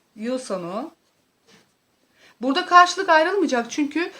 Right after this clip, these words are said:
değer düşüklüğü kesin. O zaman işletmenin normal malları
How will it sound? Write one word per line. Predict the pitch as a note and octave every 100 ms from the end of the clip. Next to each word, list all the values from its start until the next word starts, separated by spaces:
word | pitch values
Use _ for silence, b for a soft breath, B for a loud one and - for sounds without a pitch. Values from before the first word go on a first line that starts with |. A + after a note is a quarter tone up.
| B -
değer | A#3+ D#4 E4
düşüklüğü | D#4 D4+ D4+ F4
kesin. | - C#4 - - - _ _ b b b b b _
O | A#3+
zaman | C#4+ D4+ E4
işletmenin | D#4+ F4 F4 F4+ E4+ D4+ - _ _ _ _ _ _ _ _ _ _ _ _ _ _ _ _ _ _ _ _ _ _ _ _ _ _ -
normal | A#3+ C4+ D4+ F#4
malları | E4 D#4 C#4+ D4+ C#4 -